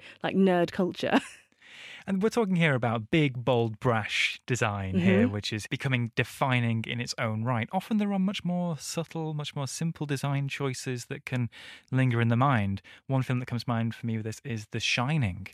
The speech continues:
Speaker 2: where you
Speaker 1: Yes.
Speaker 2: have that neon blue at the beginning.
Speaker 1: Uh-huh.
Speaker 2: It's different from the very terrifying yellow poster.
Speaker 1: Yes.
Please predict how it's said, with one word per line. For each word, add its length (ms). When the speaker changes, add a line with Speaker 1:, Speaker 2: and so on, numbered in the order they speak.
Speaker 2:
where 120
you 120
Speaker 1:
Yes. 100
Speaker 2:
have 480
that 240
neon 460
blue 320
at 80
the 60
beginning. 340
Speaker 1:
Uh-huh. 260
Speaker 2:
It's 120
different 400
from 220
the 200
very 380
terrifying 720
yellow 260
poster. 340
Speaker 1:
Yes. 200